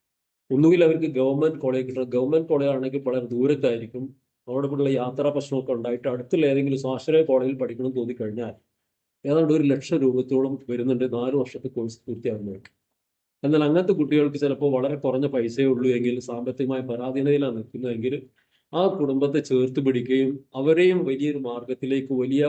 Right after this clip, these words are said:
ഉയരങ്ങളിലേക്ക് എത്തിക്കുക എന്നുള്ളത് നമ്മുടെ ഒരു ലക്ഷ്യമായി സ്ഥാപനത്തിൻ്റെ ഒരു ചെ-, ഒരു നിർ-, സ്ഥാപനം രൂപീകരിക്കുന്നതിനുള്ള സമയത്തുള്ള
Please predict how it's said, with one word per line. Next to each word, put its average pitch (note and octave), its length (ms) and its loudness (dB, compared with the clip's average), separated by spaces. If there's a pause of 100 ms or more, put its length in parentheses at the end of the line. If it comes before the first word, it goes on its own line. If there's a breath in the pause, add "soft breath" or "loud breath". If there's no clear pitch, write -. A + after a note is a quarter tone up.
(100)
ഉയരങ്ങളിലേക്ക് C#3+ 600 2
എത്തിക്കുക B2 420 -8
എന്നുള്ളത് A#2 360 -6 (800)
നമ്മുടെ C3 280 0
ഒരു B2+ 140 0
ലക്ഷ്യമായി C#3+ 560 2 (120)
സ്ഥാപനത്തിൻ്റെ D3+ 720 -2
ഒരു C#3 160 -8
ചെ-, D3+ 140 -8
ഒരു C#3 140 -2 (300)
നിർ-, C3 180 -2 (640)
സ്ഥാപനം C#3+ 560 0
രൂപീകരിക്കുന്നതിനുള്ള E3+ 960 2
സമയത്തുള്ള C3 460 -4